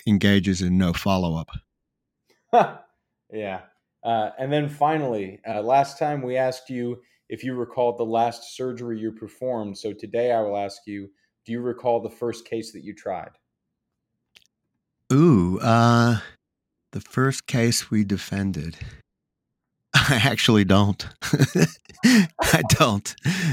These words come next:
Speaker 2: And
Speaker 1: I
Speaker 2: once
Speaker 1: don't.
Speaker 2: again, a very neurosurgical answer. <laughs>
Speaker 1: Yeah.
Speaker 2: W-, w-,
Speaker 1: I thought you were gonna
Speaker 2: because there's been
Speaker 1: say,
Speaker 2: so
Speaker 1: "Do I
Speaker 2: many
Speaker 1: remember the
Speaker 2: cases,
Speaker 1: first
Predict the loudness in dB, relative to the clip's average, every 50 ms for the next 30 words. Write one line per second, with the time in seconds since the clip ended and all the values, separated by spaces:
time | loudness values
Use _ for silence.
0 | -2 -2 -2 0 4 4 6 6 6 6 8 8 6 6 6 4 4 4 2 0
1 | -4 -8 -4 _ -2 -2 2 2 4 4 6 4 4 2 2 4 4 4 4 2
2 | 2 0 0 0 0 -4 -4 -2 -2 0 -2 -2 -4 -8 -10 -10 -10 -10 -12 -16
3 | _ _ _ _ _ _ _ _ -20 -20 _ _ _ -4 -4 -4 -8 -10 -4 2
4 | 4 4 6 6 6 4 2 0 -4 -12 -20 -20 _ _ _ _ _ _ _ _
5 | _ _ _ _ _ _ -10 -10 -8 -6 -8 -8 -8 -2 0 2 4 6 6 6
6 | 4 6 4 4 4 4 4 4 4 4 4 6 6 6 6 6 4 4 6 6
7 | 6 4 4 2 4 2 4 4 4 2